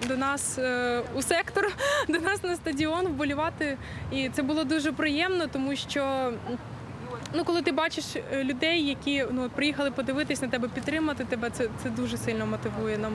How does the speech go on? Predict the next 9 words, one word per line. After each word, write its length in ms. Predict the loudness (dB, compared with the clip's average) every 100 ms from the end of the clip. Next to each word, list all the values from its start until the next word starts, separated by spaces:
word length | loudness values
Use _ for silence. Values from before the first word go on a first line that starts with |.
| 0
було 120 | 0
дуже 240 | 0 0 0
приємно. 540 | 0 2 2 0 -2 -4 -8 -6 -4
С-, 160 | -4 -2
вся 180 | 0
команда 420 | 2 2 2 2 -2
прийшла 360 | -2 -2 -2
нас 140 | -2 -4
підтримувати. 720 | -6 -2 -2 -2 -2 -2